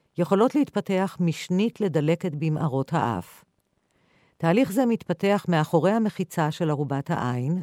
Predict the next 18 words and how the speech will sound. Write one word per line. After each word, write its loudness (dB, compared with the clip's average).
the -2
orbital -2
septum, -4
והוא 0
שכיח 0
בילדים. -2
גם 4
דלקת 4
של 0
רקמות 0
הארובה 2
הקדמית 0
למחיצת -2
הארובה 0
היא 0
תופעה 2
שכיחה -2
בילדים, 0